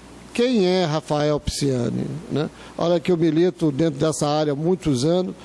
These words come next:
mas eu vejo nesse jovem político um diferencial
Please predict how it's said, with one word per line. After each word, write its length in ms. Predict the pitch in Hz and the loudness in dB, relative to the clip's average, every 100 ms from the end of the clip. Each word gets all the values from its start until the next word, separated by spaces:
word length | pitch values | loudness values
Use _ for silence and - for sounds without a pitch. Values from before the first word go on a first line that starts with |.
| - - | -18 -10
mas 220 | - 156 156 | -2 0 2
eu 80 | |
vejo 400 | 175 156 196 165 | 2 4 2 2
nesse 280 | 165 175 160 | 0 0 0
jovem 300 | 151 170 160 | 2 2 0
político 880 | 151 160 151 180 180 - - 185 170 - - - - | 0 0 4 2 2 -2 0 2 2 -4 -18 -18 -6
um 520 | - 175 180 180 185 180 | 0 4 4 4 2 2
diferencial 920 | 170 - 190 185 156 185 190 196 180 | 0 2 2 2 2 2 4 2 0